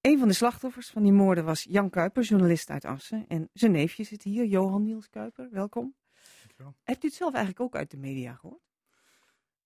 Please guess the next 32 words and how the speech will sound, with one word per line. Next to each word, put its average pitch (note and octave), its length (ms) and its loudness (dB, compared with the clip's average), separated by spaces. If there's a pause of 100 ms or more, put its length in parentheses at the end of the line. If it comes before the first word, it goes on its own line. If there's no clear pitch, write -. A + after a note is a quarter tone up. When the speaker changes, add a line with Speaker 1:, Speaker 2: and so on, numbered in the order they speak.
Speaker 2:
Ehm, A#2+ 460 -10
Speaker 1:
Of F#3 100 -4
word G3+ 120 2
je E3+ 60 -6
van F3+ 120 -10
tevoren E3+ 320 -4
gewaarschuwd? E3 640 -8
Dit G3 140 0
Speaker 2:
nou, C3 120 0
Speaker 1:
komt F#3 120 2
Speaker 2:
ik E3+ 40 2
was - 20 0
Speaker 1:
eraan. D#3 140 0
Speaker 2:
wel B2+ 100 -6
van A#2+ 120 -12
tevoren A#2+ 340 -12
gewaarschuwd. A#2 640 -10
Eh, A2 100 -14
Speaker 1:
Ja. G#2 280 -10
Speaker 2:
mijn, G#2+ 320 -10
eh, G#2+ 260 -8
enige A#2+ 280 -10
nog A#2 160 -8
levende A#2+ 340 -6
oom A#2 220 -8
Gert B2+ 280 -6
was, A2+ 240 -16
eh, G#2 480 -12
ehm, G#2 300 -14
een A#2 220 -12
van A2+ 160 -10
de, G#2 260 -10